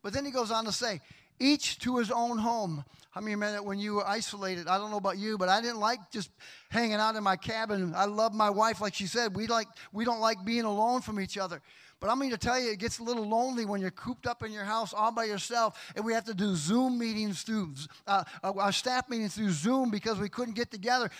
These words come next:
I don't know about you, but I don't like isolation. How many can relate to what I'm talking about? And that's exactly what the enemy, each of us to our own home. And this is Jesus. He said, "You will leave me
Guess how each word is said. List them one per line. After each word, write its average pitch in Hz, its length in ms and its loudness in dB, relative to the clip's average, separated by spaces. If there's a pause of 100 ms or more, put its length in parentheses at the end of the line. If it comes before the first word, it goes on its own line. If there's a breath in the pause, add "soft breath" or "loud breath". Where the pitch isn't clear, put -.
(180 loud breath)
I 226 80 4
don't 269 100 0
know 262 80 4
about 240 200 2
you, 247 120 0
but 233 100 0
I 233 120 6
don't 269 120 0
like 269 320 4
isolation. 240 640 0
How 220 140 0
many 254 120 -6
can 226 120 -6
relate 233 240 -2
to 226 60 -10
what 214 120 -4
I'm 208 140 -2
talking 208 340 -4
about? 185 300 2 (560 loud breath)
And 220 160 4
that's 254 240 4
exactly 254 600 -2
what 247 160 2
the 240 120 -6
enemy, 254 240 2 (200 loud breath)
each 285 280 0
of 277 80 0
us 262 180 8
to 247 160 0
our 233 180 4
own 247 220 -2
home. 262 300 4
And 269 80 0
this 254 120 -4
is 240 120 -8
Jesus. 226 640 -2 (400 loud breath)
He 254 80 2
said, 233 260 2 (180)
"You 240 340 4
will 262 140 6
leave 254 440 2
me 214 360 -2